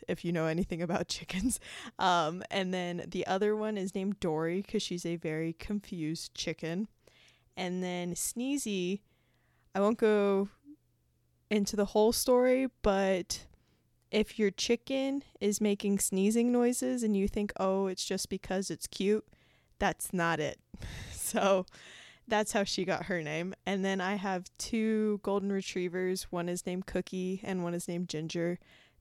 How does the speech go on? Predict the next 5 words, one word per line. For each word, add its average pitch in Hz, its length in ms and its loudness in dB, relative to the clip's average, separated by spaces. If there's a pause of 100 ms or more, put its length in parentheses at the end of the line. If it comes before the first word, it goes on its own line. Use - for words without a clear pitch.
(140)
Technically, 233 960 0 (220)
Ginger 220 400 2
is 220 160 2
my 214 100 0
sister's, 220 720 0